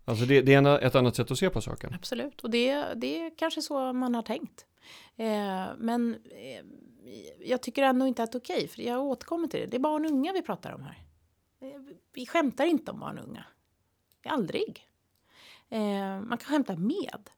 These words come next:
Speaker 2: om det är barnen som skämtar. Absolut. Och skratta med barn och unga, men inte åt.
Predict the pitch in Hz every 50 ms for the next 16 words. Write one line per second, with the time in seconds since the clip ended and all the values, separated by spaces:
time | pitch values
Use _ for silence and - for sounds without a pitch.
0 | _ _ - 196 202 208 202 175 175 185 226 214 233 240 214 - 220 214 - 220
1 | 185 175 - - - 370 - - - - _ _ _ _ _ _ _ _ - 269
2 | 262 - - 196 - - - - - - - - - - 247 214 - - 214 196
3 | 185 226 330 415 339 180 156 160 165 160 160 147 151 165 156 151 180 202 233 262
4 | 262 247 240 262 339 370 330 - - - _ - - -